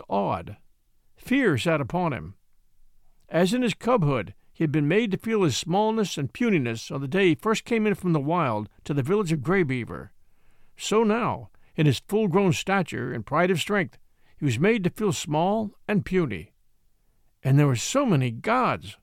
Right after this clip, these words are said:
He was made dizzy by the swarming of them. The thunder of the streets smote upon his ears.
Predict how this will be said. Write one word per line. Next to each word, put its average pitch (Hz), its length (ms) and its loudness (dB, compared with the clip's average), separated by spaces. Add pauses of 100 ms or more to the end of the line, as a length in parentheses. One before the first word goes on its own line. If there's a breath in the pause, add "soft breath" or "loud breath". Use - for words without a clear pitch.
(680)
He - 80 -6
was 190 160 0
made 190 260 2
dizzy 214 300 2
by 139 160 0
the 135 80 -4
swarming 214 460 0
of 120 160 -6
them. - 240 -16 (800)
The 127 100 -4
thunder 240 360 2
of 208 100 4
the 175 80 0
streets 233 460 -2
smote 185 260 0
upon 175 260 2
his 143 160 2
ears. 143 480 -4